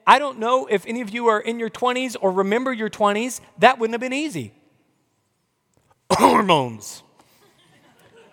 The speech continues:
Just being real, that would have been challenging.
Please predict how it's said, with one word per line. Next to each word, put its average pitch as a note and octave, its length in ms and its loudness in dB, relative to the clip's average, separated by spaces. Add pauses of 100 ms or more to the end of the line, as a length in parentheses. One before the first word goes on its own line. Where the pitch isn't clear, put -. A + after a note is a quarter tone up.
(1300)
Just F#3+ 200 -10
being C4 200 0
real, D4 180 0
that G3+ 160 2
would A#3+ 80 -4
have C4+ 60 -4
been C#4 140 -4
challenging. G#3+ 680 -4